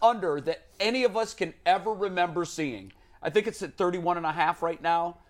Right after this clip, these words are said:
I've never seen anything. I can't remember anything being below thirty-four. Uh, so the experts in Vegas think that this is gonna be maybe a seventeen to ten.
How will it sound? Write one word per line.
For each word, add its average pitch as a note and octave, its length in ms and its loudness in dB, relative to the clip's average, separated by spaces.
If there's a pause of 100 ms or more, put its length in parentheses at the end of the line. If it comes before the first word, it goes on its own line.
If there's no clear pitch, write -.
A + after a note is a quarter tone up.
(200)
I've E3 220 4
never F3+ 300 0
seen E3 240 -6
anything. D#3+ 400 -4
I E3+ 80 2
can't F3 240 -2
remember D#3+ 260 -4
anything D#3+ 400 -6
being D3+ 240 -4
below C#3 240 -4
thirty-four. B2 760 -6 (680)
Uh, E3+ 240 6
so G3+ 340 0
the G3 220 -8
experts F#3 720 0
in E3+ 200 -4
Vegas F3+ 380 0
think F3+ 240 -6
that C#3+ 160 -18
this G#3 180 -6
is F#3+ 120 -10
gonna F3 180 -4
be D3 560 -4
maybe E3+ 640 -6
a C3 100 -10
seventeen E3+ 720 -6
to C#3 80 -10
ten. F#3 680 -6